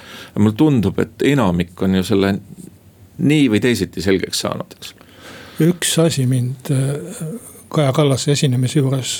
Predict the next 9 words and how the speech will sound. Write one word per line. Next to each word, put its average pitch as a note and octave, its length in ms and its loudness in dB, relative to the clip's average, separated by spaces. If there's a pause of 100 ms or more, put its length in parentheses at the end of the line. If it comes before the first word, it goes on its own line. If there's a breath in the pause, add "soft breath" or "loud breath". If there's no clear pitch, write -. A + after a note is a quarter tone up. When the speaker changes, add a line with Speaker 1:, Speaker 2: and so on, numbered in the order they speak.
Speaker 2:
natukene C#3 480 0
häiris. C#3 400 2
Võib-olla, D#3 460 2
äh, - 960 -6
ta D3 120 2
väljendas D#3 540 2
ennast C#3+ 320 0
halvasti, C#3 480 0
võib-olla C#3+ 640 2